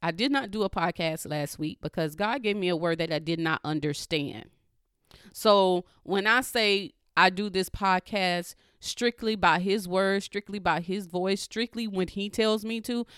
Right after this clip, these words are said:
yes. But if I don't understand something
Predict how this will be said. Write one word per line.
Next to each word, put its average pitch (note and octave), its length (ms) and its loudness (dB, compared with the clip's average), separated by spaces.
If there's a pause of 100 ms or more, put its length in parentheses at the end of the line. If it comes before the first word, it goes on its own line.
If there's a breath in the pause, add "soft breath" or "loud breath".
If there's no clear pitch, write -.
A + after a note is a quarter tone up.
(140 loud breath)
yes. G3+ 600 -2 (200 soft breath)
But A3 160 6
if A3 140 2
I A#3 160 4
don't C#4 180 2
understand A3 680 2
something D4 520 -2